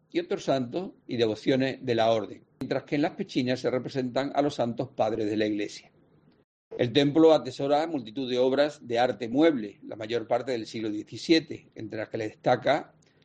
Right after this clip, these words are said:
la talla de San Jerónimo, penitente de Martínez Mona-, Montañez, que data de mil seiscientos tres. Sobresale un Cristo yacente que alberga en su pecho un tabernáculo que hace las veces de sagrario,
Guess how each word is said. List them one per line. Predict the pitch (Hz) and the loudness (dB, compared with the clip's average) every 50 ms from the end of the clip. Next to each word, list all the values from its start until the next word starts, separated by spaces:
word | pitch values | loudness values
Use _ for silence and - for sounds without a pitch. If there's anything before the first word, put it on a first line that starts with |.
| _ _ _ - - | _ _ _ -6 -6
la | 117 - | -4 0
talla | - 120 113 117 113 | 2 2 2 4 2
de | 113 | 0
San | - - 113 101 98 | 0 -4 -8 -6 -2
Jerónimo, | 120 120 135 147 147 139 120 107 107 - _ _ _ _ _ | 0 2 4 4 4 2 0 -2 -6 -12 _ _ _ _ _
penitente | - 113 107 107 98 117 117 117 113 107 143 143 | -8 -6 -6 -4 -2 -2 -2 -2 -2 0 0 0
de | 156 151 120 | 2 2 0
Martínez | 110 107 104 - - 117 110 110 104 | -2 -4 -6 -6 -8 -8 -8 -6 -6
Mona-, | 107 113 110 107 110 117 - - - | -6 -4 -4 -4 -4 -6 -8 -10 -10
Montañez, | 127 110 110 110 113 110 101 - 110 113 123 147 175 - - - _ _ _ - | -8 -6 -4 -4 -4 -4 -4 -4 -2 2 2 2 2 0 -4 -12 _ _ _ -6
que | - 101 | -4 -2
data | 104 104 107 104 131 120 | 0 0 0 2 2 2
de | 117 110 | 2 2
mil | 110 107 101 | -2 -2 -4
seiscientos | - 123 101 - 123 110 110 107 120 - - | -4 -6 -8 -6 -6 -8 -6 -6 -8 -6 0
tres. | - 156 170 190 - _ _ _ _ _ _ _ _ _ _ _ _ _ _ _ - | 0 0 0 -2 -8 _ _ _ _ _ _ _ _ _ _ _ _ _ _ _ -4
Sobresale | - 143 123 123 113 - 143 135 139 143 | 0 2 2 4 4 4 4 4 6 4
un | 139 131 139 | 2 2 0
Cristo | 143 139 135 135 - | 0 -2 0 0 -2
yacente | 131 127 123 - - 156 151 147 139 143 - 185 185 | 0 0 0 0 0 0 0 0 0 -2 -4 -4 -2
que | - 135 | -2 -2
alberga | 113 110 117 120 117 120 120 | 0 2 2 2 4 2 0
en | 123 - | 0 0
su | - 135 - | -4 -4 -2
pecho | - 131 127 - - 170 165 - | 0 -2 -2 -2 -2 -2 -2 -2
un | - 147 135 123 | -2 -4 -4 0
tabernáculo | 127 117 107 - 107 113 135 139 120 113 117 120 139 143 - - _ _ _ _ _ _ _ _ _ - | 0 0 0 0 0 2 2 2 2 0 -4 -4 -4 -4 -6 -12 _ _ _ _ _ _ _ _ _ -4
que | - | -4
hace | 156 - 190 | -2 0 2
las | 160 135 135 | 2 2 2
veces | 160 156 180 147 | 2 0 0 -2
de | 127 120 | -2 -2
sagrario, | - - 107 127 156 170 185 135 107 | -4 -2 0 0 2 2 0 -2 -4